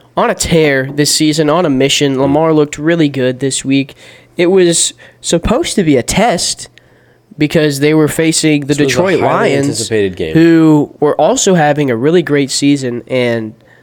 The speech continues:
Speaker 1: the Ravens routed the Lions thirty-eight to six. It was
Speaker 2: It was
Speaker 1: not
Speaker 2: not
Speaker 1: close, but
Speaker 2: a fun game
Speaker 1: Lamar
Speaker 2: to watch.
Speaker 1: finished with three hundred fifty-seven passing yards for three touchdowns,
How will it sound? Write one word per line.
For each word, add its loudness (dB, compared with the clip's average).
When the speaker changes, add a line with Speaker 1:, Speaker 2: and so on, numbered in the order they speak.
Speaker 1:
the -8
Ravens 0
routed -2
the -6
Lions -4
thirty-eight 0
to -6
six. -2
It 2
was 2
Speaker 2:
It 0
was 2
Speaker 1:
not 0
Speaker 2:
not -6
Speaker 1:
close, 0
but -2
Speaker 2:
a -20
fun 2
game -
Speaker 1:
Lamar 2
Speaker 2:
to -4
watch. -12
Speaker 1:
finished -2
with 0
three 0
hundred 2
fifty-seven -2
passing -2
yards 0
for 0
three -2
touchdowns, -2